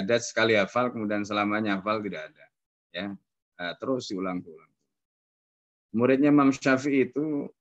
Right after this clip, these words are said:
eh, kalau kita baca kisahnya, eh, salah seorang muridnya Imam Syafi'i yang levelnya sedikit di bawahnya Imam Syafi'i, yaitu Imam, eh, Al-Muzani, itu membaca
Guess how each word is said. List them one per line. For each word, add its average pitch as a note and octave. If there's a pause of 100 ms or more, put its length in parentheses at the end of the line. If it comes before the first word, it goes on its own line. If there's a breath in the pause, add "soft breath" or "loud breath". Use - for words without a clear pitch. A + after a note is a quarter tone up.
(460)
eh, A2
kalau A#2
kita A#2 (500)
baca G2+
kisahnya, G2+ (1120)
eh, F#2+
salah G2+
seorang G2+
muridnya G2+
Imam G2+
Syafi'i A#2
yang G#2
levelnya G#2 (960)
sedikit - (240)
di G#2
bawahnya G2+
Imam F#2+
Syafi'i, F2+ (220)
yaitu F#2
Imam, F#2 (720)
eh, D2
Al-Muzani, F2+
itu -
membaca A2